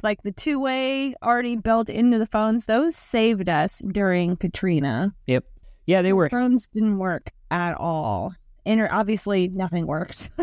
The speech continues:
Speaker 1: <laughs> All the infrastructure was down. And so that, that's how we stayed in contact with a lot of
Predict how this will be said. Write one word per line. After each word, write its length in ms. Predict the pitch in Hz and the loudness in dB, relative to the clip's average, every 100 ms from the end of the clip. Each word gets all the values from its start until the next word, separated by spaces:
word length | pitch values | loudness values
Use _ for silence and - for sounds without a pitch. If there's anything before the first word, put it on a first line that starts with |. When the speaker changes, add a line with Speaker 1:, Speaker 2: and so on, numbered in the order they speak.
| - - | -4 0
Speaker 1:
<laughs> 280 | 294 233 - | 0 0 -2
All 260 | 226 254 | 0 2
the 100 | 269 | 2
infrastructure 600 | 285 294 254 254 262 240 | 0 -2 -2 -2 0 -4
was 640 | 226 220 220 220 233 220 - - _ _ - - 208 | 0 2 2 0 -4 -6 -12 -20 _ _ -20 -14 -6
down. 600 | 202 240 196 185 190 208 - _ _ _ - - _ - | 0 2 2 0 0 -2 -6 _ _ _ -20 -20 _ -8
And 540 | 202 220 202 196 196 208 | 0 2 2 0 0 -2
so 480 | - 220 190 190 185 | -2 0 0 -4 0
that, 240 | 214 - | 0 2
that's 180 | 240 233 | 0 0
how 100 | 277 | -2
we 100 | 240 | -2
stayed 220 | - 226 | 0 0
in 80 | 208 | 0
contact 500 | - 220 226 180 202 | -2 0 0 0 0
with 100 | 190 | -2
a 60 | 190 | 0
lot 260 | 190 185 | 2 2
of 180 | 180 - | 0 -4